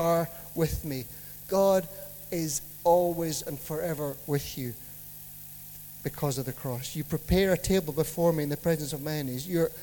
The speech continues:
anoint my head with oil. My cup runs over.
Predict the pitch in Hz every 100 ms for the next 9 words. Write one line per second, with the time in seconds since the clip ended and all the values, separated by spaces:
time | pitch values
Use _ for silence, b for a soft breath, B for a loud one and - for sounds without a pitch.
0 | B 170 165 180 190 185 - 165 151 147
1 | 175 139 151 170 156 139 143 147 - -
2 | 208 170 - B B B B 151 165 156
3 | 156 151 123 113